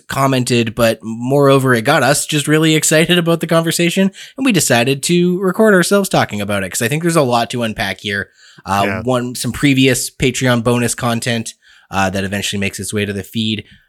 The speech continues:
Speaker 1: Uh, we talked about the best movies ever. What makes a good movie? What do we look for in movies we love? And I love that this is kind of like the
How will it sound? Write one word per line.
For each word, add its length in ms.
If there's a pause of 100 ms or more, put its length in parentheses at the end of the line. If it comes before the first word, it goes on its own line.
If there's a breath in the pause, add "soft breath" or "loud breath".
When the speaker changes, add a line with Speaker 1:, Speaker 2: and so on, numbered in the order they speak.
Speaker 1:
Uh, 160
we 80
talked 160
about 220
the 80
best 340
movies 380
ever. 180
What 120
makes 200
a 60
good 320
movie? 240
What 100
do 60
we 80
look 180
for 140
in 60
movies 280
we 80
love? 320
And 160
I 40
love 200
that 140
this 160
is 100
kind 240
of 80
like 300
the 280